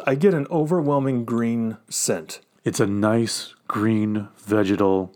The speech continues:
Speaker 2: right?
Speaker 1: Mm-hmm.
Speaker 2: When we first cracked it, I almost equated it to the part of the green that almost gets down to the husk, of
Speaker 1: Yeah.
Speaker 2: the vegetable.
Speaker 1: Yeah, like you were talking about the bottom of the asparagus stalk.
Speaker 2: Yeah, yeah, or the part of the onion that you don't eat, or the part of
Speaker 1: Yeah.
Speaker 2: the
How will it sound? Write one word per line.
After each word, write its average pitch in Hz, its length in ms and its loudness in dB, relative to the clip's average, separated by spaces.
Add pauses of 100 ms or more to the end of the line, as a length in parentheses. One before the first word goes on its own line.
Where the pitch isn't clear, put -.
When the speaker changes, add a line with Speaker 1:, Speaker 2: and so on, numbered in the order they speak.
Speaker 2:
right? 98 180 2
Speaker 1:
Mm-hmm. 117 140 -6
Speaker 2:
When 120 140 2
we 131 100 2
first - 380 2
cracked 131 440 0
it, 90 200 0 (180)
I 127 160 2
almost 175 480 2
equated 151 560 2
it - 140 -2 (120)
to 113 320 4 (160)
the - 100 -4
part 180 380 2
of 156 140 4
the 147 100 4
green 139 640 2
that 120 260 0
almost 139 680 0
gets 135 260 0
down 127 380 0
to - 160 -2
the 95 160 -2
husk, - 760 -4 (520)
of 107 400 0
Speaker 1:
Yeah. 185 300 4
Speaker 2:
the 117 140 2
vegetable. 98 560 0
Speaker 1:
Yeah, 160 220 2 (120)
like 139 200 0
you 190 80 4
were 175 80 2
talking 160 340 0
about 143 320 0
the 139 180 2
bottom 139 520 0
of 127 160 0
the 131 140 2
asparagus 117 600 0
stalk. 110 380 2
Speaker 2:
Yeah, 110 360 0
yeah, 123 340 2
or 139 220 2
the 147 100 2
part 165 320 2
of 156 120 4
the 151 180 4
onion 147 340 2
that 139 140 2
you 135 100 2
don't 135 440 2
eat, 120 360 0
or 127 100 0
the 120 100 2
part 151 280 2
of 147 60 6
Speaker 1:
Yeah. 143 60 4
Speaker 2:
the 151 80 2